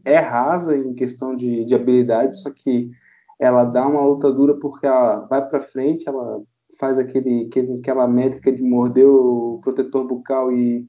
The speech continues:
totalmente pra frente e fez a sua sequência aí de vitória bem merecida. Agora, eu acredito que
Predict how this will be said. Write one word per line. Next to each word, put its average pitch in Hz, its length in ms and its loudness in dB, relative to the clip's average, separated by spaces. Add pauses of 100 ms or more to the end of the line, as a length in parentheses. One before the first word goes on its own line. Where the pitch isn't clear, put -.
totalmente 131 520 -4
pra 123 240 -8
frente 147 420 -6
e 240 280 -2 (560)
fez 175 240 4
a 175 60 2
sua 170 220 -4
sequência 156 680 0
aí 151 340 6
de 143 120 -2
vitória 139 460 0
bem 143 300 0
merecida. 175 840 -4 (540)
Agora, 135 840 -2 (580)
eu 139 100 0
acredito 143 580 -2
que 131 840 2